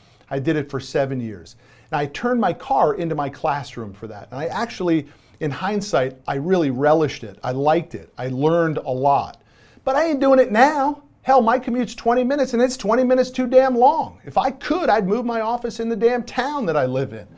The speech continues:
But I won't, because our office is perfectly strategically located for most of our employees. Some guys have to commute an hour, some guys commute fifteen minutes. Hell, the C E O, of the C O O of the company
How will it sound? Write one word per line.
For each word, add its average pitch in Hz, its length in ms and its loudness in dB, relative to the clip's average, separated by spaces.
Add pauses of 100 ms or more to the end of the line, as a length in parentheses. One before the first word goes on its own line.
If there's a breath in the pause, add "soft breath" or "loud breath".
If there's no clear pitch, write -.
(340 loud breath)
But 127 140 0
I 117 100 0
won't, 208 540 0 (500 soft breath)
because 139 340 0
our 135 220 0
office 165 420 0
is 131 120 -10
perfectly 190 760 -6
strategically 160 760 -8
located 131 520 -4
for 127 140 -8
most 127 360 -2
of 127 100 -6
our 127 120 -2
employees. 110 520 -10 (300 soft breath)
Some 156 280 0
guys 190 280 -2
have 185 160 -2
to 170 100 -8
commute 151 260 -6
an 135 140 -2
hour, 131 340 -4 (140)
some 160 260 0
guys 160 300 0
commute 143 320 -6
fifteen 170 400 -8
minutes. 202 280 -6
Hell, 196 220 -2
the 160 140 -2
C - 180 -10 (200)
E - 20 0
O, 226 140 0
of 170 140 -4
the - 60 -18
C 196 220 -2
O 180 100 4
O 196 160 0
of 269 80 -6
the 196 60 -4
company 156 420 -6